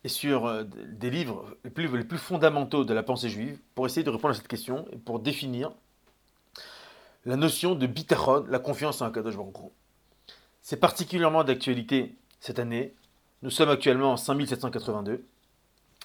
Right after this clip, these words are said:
Ça fait plus de deux ans que le monde connaît de grands tremblements. Et on aimerait savoir qu'est-ce que la Torah attend de nous, qu'est-ce que Akadosh Baruch Hu attend de nous. Est-ce qu'on doit avoir confiance ? Et comment on doit avoir confiance ? Comment ça doit se traduire dans la vie de tous les jours ?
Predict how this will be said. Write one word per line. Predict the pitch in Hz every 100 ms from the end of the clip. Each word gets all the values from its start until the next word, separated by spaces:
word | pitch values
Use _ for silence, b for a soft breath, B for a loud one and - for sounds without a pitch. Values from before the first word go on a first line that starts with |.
| -
Ça | 123
fait | 113
plus | 123 135
de | 127
deux | 123 135 139
ans | - b b b b b _
que | 123
le | 117
monde | 120 139
connaît | 123 123 120
de |
grands | 113 135
tremblements. | 135 120 113 107 135 - _ _ _
Et | 131
on | 127
aimerait | 131 185
savoir | 185 160 185 -
qu'est-ce | 196 190
que | 165
la | 147
Torah | 147 139 151
attend | 139
de | 131
nous, | 143 160
qu'est-ce | 165 165 -
que |
Akadosh | 143 135 135 139
Baruch | 123 117
Hu | 131
attend | 113 110
de |
nous. | 110 147 - b b b b b -
Est-ce | 127 -
qu'on | 143
doit | 135
avoir | 123 127
confiance ? | 131 123 170 180 180 - -
Et |
comment | - 156 175 196
on |
doit | 170
avoir | 147 143
confiance ? | 151 151 147 147
Comment | 135 147
ça | 147
doit | 135
se | -
traduire | 127 135 123 156
dans | 127
la |
vie | 120 127
de |
tous | 113 98
les | 95
jours ? | 85